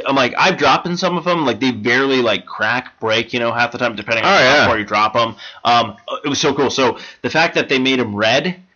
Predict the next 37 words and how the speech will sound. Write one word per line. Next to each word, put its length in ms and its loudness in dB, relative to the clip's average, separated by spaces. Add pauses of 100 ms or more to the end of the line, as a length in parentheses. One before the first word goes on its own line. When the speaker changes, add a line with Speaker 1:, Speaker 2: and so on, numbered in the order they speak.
Speaker 1:
was 140 -2
the 80 -4
fact, 320 0
like, 120 -2
they 80 -4
put 160 -6
the 60 -10
color 200 2
on 160 4
'em 160 -4
was 220 -4
so 320 0
people 300 -8
couldn't 240 -4
know 180 -2
what 160 -4
you 120 -8
were 100 -8
drinking. 520 -6 (500)
So, 60 2
like, 100 6
Speaker 2:
Oh. 600 6
Speaker 1:
your 100 4
parents 220 0
kinda 260 0
came 240 -2
home 360 2
and 100 -4
you 80 -4
were 80 0
at 120 0
the 60 -8
party 300 0
and 180 4
Speaker 2:
Yeah. 160 2
Speaker 1:
stuff. 200 2
So 200 2